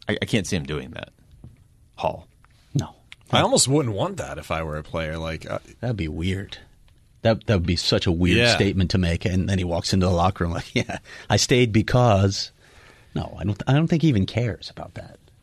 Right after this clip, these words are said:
Speaker 3: Yeah.
Speaker 2: That, that's weird.
Speaker 1: We will.
Speaker 2: Ex-, in terms of expansion, they keep losing teams, so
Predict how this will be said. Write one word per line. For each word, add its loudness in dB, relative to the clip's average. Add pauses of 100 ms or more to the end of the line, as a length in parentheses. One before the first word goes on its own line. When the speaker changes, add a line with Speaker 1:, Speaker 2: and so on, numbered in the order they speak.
(200)
Speaker 3:
Yeah. -8
Speaker 2:
That, -2 (100)
that's -2
weird. -2 (1120)
Speaker 1:
We -4
will. -4
Speaker 2:
Ex-, 0 (360)
in 2
terms 2
of 2
expansion, 2
they 4
keep 0
losing 6
teams, 4
so 2